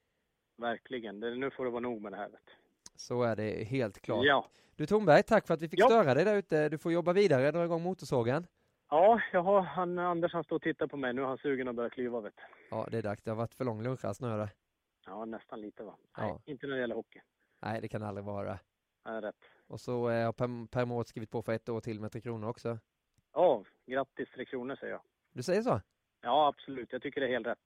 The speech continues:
Speaker 1: Det, det tar tid att skapa en kontinuitet och en, en förståelse inom landslagshockey. Så det, jag tycker det är helt rätt.
Speaker 2: Jag tycker också det, men jag tror många där ute är lite sådär
Speaker 1: Ja.
Speaker 2: bara, "Äh", men han ändå, han
Speaker 1: Ja.
Speaker 2: tog ändå inte V M-final första året, ja?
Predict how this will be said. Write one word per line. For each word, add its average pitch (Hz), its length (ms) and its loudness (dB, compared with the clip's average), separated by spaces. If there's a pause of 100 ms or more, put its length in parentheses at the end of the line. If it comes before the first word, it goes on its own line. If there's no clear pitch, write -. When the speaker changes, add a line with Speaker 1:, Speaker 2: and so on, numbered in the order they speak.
Speaker 1:
Det, 131 500 0
det 131 180 -8
tar 160 200 -2
tid 147 280 -6
att 120 100 -4 (160)
skapa 131 440 -6
en 113 180 -8
kontinuitet 117 680 -10
och 113 80 -10
en, 107 100 -10
en 110 180 -12
förståelse 113 580 -12
inom 113 180 -12
landslagshockey. 110 600 -14
Så - 120 -20
det, 117 280 -8
jag 120 140 -6
tycker 120 180 -12
det 113 60 -6
är 101 40 -10
helt 104 160 -10
rätt. - 200 -16 (260)
Speaker 2:
Jag 123 200 -4
tycker 185 160 -6
också 165 200 -8
det, 151 60 -4
men 123 80 -6
jag 127 80 -4
tror 147 120 -8
många 139 220 -6
där 139 80 -2
ute 180 320 -4
är 143 280 -2
lite 156 300 -6
sådär 135 180 -2
Speaker 1:
Ja. 113 60 0
Speaker 2:
bara, 117 360 -4
"Äh", 104 60 -10
men 113 140 -6
han 143 120 0
ändå, 156 180 -2
han 123 80 0
Speaker 1:
Ja. 123 40 -2
Speaker 2:
tog 165 120 0
ändå 175 180 0
inte 120 140 -8
V 180 180 -4
M-final 110 360 -6
första 156 300 -4
året, 104 260 -4
ja? 120 120 -4